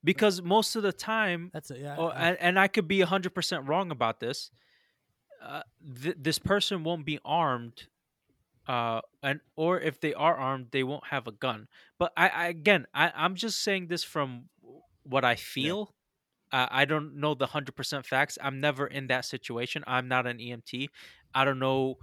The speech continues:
Speaker 1: dealing with these people. Uh, shit, a lot of the shootings happen because a mentally ill person had access to a gun.
Speaker 3: Yeah.
Speaker 1: So, again, I could be a hundred percent wrong. I'm just saying, like, if, if a person goes in as an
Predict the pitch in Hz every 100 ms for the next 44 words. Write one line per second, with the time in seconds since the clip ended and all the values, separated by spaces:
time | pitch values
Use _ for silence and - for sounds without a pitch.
0 | - - - _ _ 139 120 143 139 127
1 | 131 - 139 131 143 139 139 131 - 131
2 | 123 127 - - - - - 180 - 139
3 | 139 156 139 - 185 175 135 131 123 127
4 | 123 139 123 131 131 135 - 135 135 139
5 | 131 135 120 127 120 131 127 - 127 -
6 | 117 117 120 104 - - - 165 - -
7 | 160 190 - - _ - 196 220 226 190
8 | 175 156 135 143 135 135 110 _ - 208
9 | 247 202 - 185 160 131 131 127 - _
10 | - _ _ _ _ _ - 170 - -
11 | - 165 - - - _ 147 - 214 233
12 | 247 208 208 185 190 180 143